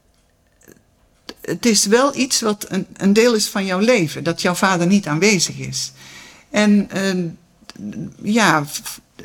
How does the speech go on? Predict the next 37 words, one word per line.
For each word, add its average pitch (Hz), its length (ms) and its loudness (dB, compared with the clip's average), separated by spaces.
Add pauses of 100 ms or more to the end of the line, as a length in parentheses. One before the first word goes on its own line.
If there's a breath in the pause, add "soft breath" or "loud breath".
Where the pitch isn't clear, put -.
(640)
eigenlijk 202 440 -2
ieder 240 260 2
mens 214 680 2 (640 soft breath)
zou 185 340 2
het 147 120 -10
liefst - 720 0 (160)
toch - 480 0 (560)
twee 233 320 0
ouders 143 340 -8
hebben. - 280 -12 (140)
Hè, 247 180 -4
dat 202 180 -2
kunnen 214 240 4
we 196 100 0
vaststellen. 185 640 -2 (520 loud breath)
En 190 120 -2
natuurlijk 240 400 0
kun 226 120 0
je 202 100 4
met 185 200 -2
één 190 220 0
ouder 170 300 0
leven, 170 380 -2
maar 165 220 2
ergens 202 380 2
zit 185 180 0
er - 80 -8
toch 156 180 -4
ook 175 180 -2
een 180 240 -4
lijntje 175 560 -2
naar 156 280 0
die 156 280 -8
niet 185 200 -2
aanwezige 147 460 -4
vader. 160 400 0
Dus 185 220 -2